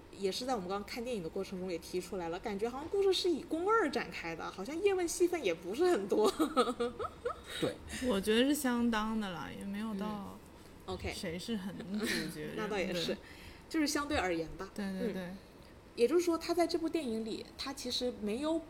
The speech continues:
Speaker 1: 把像类似像叶问最后的作为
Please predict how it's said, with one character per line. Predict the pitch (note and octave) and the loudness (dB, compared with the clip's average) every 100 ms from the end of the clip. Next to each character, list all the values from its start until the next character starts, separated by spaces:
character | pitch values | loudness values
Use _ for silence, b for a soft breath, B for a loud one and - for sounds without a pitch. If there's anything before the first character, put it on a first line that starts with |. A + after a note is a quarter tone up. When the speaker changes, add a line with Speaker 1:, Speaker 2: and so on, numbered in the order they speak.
| - | -8
Speaker 1:
把 | G#3 - - - B B | -8 -6 -14 -14 B B
像 | - - D4 B3 A3 | -10 -4 -2 -2 -2
类 | C#4+ | -2
似 | C4 C#4 A#3+ | -2 2 2
像 | - C4+ A#3 F#3 B3 | 2 -2 -4 -6 2
叶 | D#4+ | 4
问 | C#4 B3 | 4 0
最 | B3+ | 0
后 | B3 G#3+ | 0 2
的 | F#3 | 0
作 | - D#4 G#3 | 0 2 2
为 | E3 C#3 - - | 2 -2 -6 -12